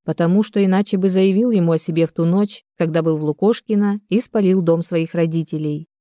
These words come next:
И если Семёну в его неспешно текущей сельской жизни общение с другом детства представлялось желанным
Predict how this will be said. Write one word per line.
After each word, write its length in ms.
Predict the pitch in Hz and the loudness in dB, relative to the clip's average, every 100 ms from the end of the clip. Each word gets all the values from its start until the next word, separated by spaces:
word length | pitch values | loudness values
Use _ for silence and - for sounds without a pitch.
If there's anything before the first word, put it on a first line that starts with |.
| _ _ _ _ _ _ - | _ _ _ _ _ _ -4
И 80 | 185 | 0
если 260 | 185 - | 0 0
Семёну 600 | 196 240 226 196 160 160 - | -2 2 4 4 0 -4 -6
в 40 | 180 | -2
его 180 | 180 | 2
неспешно 520 | 180 202 - 180 170 160 | 2 2 0 -2 0 -4
текущей 460 | 196 196 175 175 | -2 0 0 -2
сельской 420 | 170 170 - 180 | -2 -4 -2 -2
жизни 520 | 185 196 170 160 156 165 _ _ | 2 2 2 -2 -4 -10 _ _
общение 540 | 165 - 208 196 170 | -8 -2 0 2 2
с 60 | 170 | 0
другом 360 | 175 190 160 160 | 0 0 0 0
детства 340 | 185 - 160 | -2 -2 -8
представлялось 720 | 160 156 175 160 170 160 147 | -8 -6 -4 -2 0 0 -2
желанным 760 | 143 147 165 233 226 220 214 | -4 -2 -2 0 0 0 -2